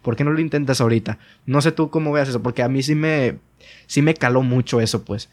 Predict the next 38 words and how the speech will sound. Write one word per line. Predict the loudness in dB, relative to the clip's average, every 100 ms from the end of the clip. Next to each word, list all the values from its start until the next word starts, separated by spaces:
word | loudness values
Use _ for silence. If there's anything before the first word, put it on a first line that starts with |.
| _
o | 0
sea, | 2
si | 4
f-, | 0 -2
no | 2 2
fuera | 4 4 4
Disney, | 4 2 2 0 -2 -6 _
no, | 0 2 2
no, | 2 -2
no, | -2 -6 -10 _
no | -6 -4
sería | 0 0 2
tan | 2 2 0 -2 -2 2
directo | 4 4 2 0 0 2 0 -6 _ _
y | 0 2
tan | 4 4
obvio, | 4 4 2 0 -4 _
pero | 2 4 4
como | 0 -4
son | -4 -4 -4 -4 -2 0
la | 0
misma | 0 -2
compañía, | -2 0 0 2 2 0 -2
al | -2 0
final | 0 0
de | -2
cuentas | -2 0
yo | 2
digo | 0 0
que | -2
sí, | -2 0 0 -4 _ -20 -4
se | -2
termina | 0 0 2
viendo | 2 2
muy | 0
descarado | 0 -2 -4 -6 -6 -8
todo | -8 -8
eso. | -10